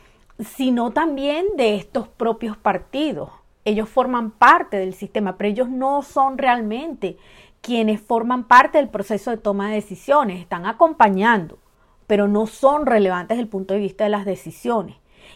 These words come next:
Y eso nos lleva entonces a la caracterización del, del funcionamiento del sistema y del Partido Comunista. La opacidad,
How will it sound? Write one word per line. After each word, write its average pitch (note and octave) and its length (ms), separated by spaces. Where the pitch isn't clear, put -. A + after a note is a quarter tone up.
Y B3+ 240
eso G#3+ 340
nos D#4 180
lleva A#3+ 460
entonces A3 460
a B3 80
la A#3 120
caracterización F#3 1000
del, G3+ 480
del F#3+ 340
funcionamiento F#3 760
del B3 120
sistema F#3+ 680
y A#3+ 100
del G#3+ 180
Partido F#3 380
Comunista. G3 640
La G#3+ 280
opacidad, G3+ 800